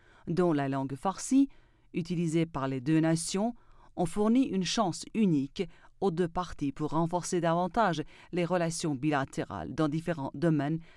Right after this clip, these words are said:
défensifs, militaires, culturels, politiques et économiques.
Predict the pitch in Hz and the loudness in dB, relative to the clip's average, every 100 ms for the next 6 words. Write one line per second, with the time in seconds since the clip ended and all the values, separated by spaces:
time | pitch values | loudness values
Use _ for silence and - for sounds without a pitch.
0 | - 180 170 214 220 254 - 175 208 190 | -2 -2 0 -2 0 -4 -4 -2 0 0
1 | 165 156 170 - - 165 - 123 131 185 | -2 -2 -4 -6 -6 -4 -2 -2 -4 -4
2 | - - - 240 208 - 196 180 139 - | -8 -10 6 6 6 -2 -4 0 -2 -2
3 | 139 113 - - - | -4 -6 -10 -16 -18